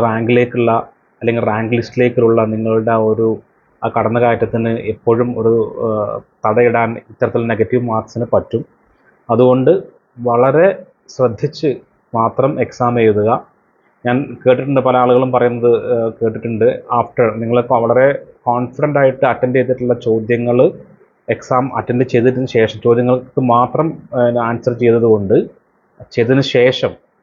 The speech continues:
നിങ്ങൾ എന്ത് ചെയ്യണം, പേന ബ്രേക്ക് ചെയ്ത് കളയുക, ഡിസ്ട്രോയ് ചെയ്ത് കളയുക എന്നൊക്കെ പറയുന്നുണ്ട്. അപ്പൊ അങ്ങനെ എന്തെങ്കിലും ഒരു സൈക്കോളജിക്കൽ മൂവ് നമുക്ക് ചെയ്യേണ്ടി വരും. ചില, ചില ചോദ്യങ്ങൾ നമ്മൾ, നമുക്ക് എക്സ്ട്രാ സമയം കിട്ടുന്ന സമയത്ത് നമുക്കിങ്ങനെ തോന്നും, ഇത് കറക്റ്റ് ആണല്ലോ, ഇത്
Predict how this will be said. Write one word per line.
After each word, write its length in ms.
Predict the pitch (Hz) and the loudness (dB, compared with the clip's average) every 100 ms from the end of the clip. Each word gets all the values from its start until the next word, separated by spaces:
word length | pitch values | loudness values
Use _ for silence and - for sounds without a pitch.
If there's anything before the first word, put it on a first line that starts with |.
| _ _ _ _ 123 | _ _ _ _ -6
നിങ്ങൾ 140 | 120 120 | -2 0
എന്ത് 100 | 120 | 2
ചെയ്യണം, 280 | 117 110 107 110 - | 2 2 -2 -8 -4
പേന 280 | 113 113 123 127 - 120 107 | -2 0 0 -2 -4 -8 0
ബ്രേക്ക് 280 | 117 113 - | 2 2 2
ചെയ്ത് 140 | 131 127 | 2 4
കളയുക, 220 | 113 113 110 | 4 2 0
ഡിസ്ട്രോയ് 360 | 104 - 123 120 | -4 0 2 2
ചെയ്ത് 160 | 120 117 113 | 0 0 0
കളയുക 300 | 110 110 120 120 | 2 2 2 0
എന്നൊക്കെ 200 | 110 113 | -2 -4
പറയുന്നുണ്ട്. 480 | 107 107 107 95 87 85 _ _ _ - | -2 -2 -4 -8 -12 -14 _ _ _ -6
അപ്പൊ 100 | 120 120 | 0 0
അങ്ങനെ 160 | 123 147 | 2 2
എന്തെങ്കിലും 300 | 139 143 151 | 2 4 4
ഒരു 60 | 147 147 | 4 2
സൈക്കോളജിക്കൽ 520 | 135 131 127 127 139 127 | 0 2 2 0 -2 0
മൂവ് 280 | 127 113 127 | -2 -2 -4
നമുക്ക് 240 | 120 120 123 | -4 -6 -4
ചെയ്യേണ്ടി 320 | 113 113 117 113 | 0 0 2 2
വരും. 180 | 107 98 98 | 2 0 -4
ചില, 140 | 113 120 | -4 0
ചില 140 | 120 123 | 0 2
ചോദ്യങ്ങൾ 300 | 131 127 127 127 | 2 2 2 0
നമ്മൾ, 160 | 123 127 - | 0 -2 -4
നമുക്ക് 200 | 120 120 123 | -6 -2 -2
എക്സ്ട്രാ 260 | - - 143 | -2 -4 -2
സമയം 220 | 127 123 131 | -2 -2 -4
കിട്ടുന്ന 240 | 127 120 120 | -6 -2 -2
സമയത്ത് 280 | 117 110 117 - _ _ 113 | -2 -4 -6 -6 _ _ -2
നമുക്കിങ്ങനെ 280 | 120 120 110 | 0 0 0
തോന്നും, 240 | 110 110 101 | 0 0 -2
ഇത് 80 | 107 | -2
കറക്റ്റ് 260 | 107 - 120 | -2 -2 -2
ആണല്ലോ, 260 | 110 110 107 | 0 2 2
ഇത് 80 | 104 | 0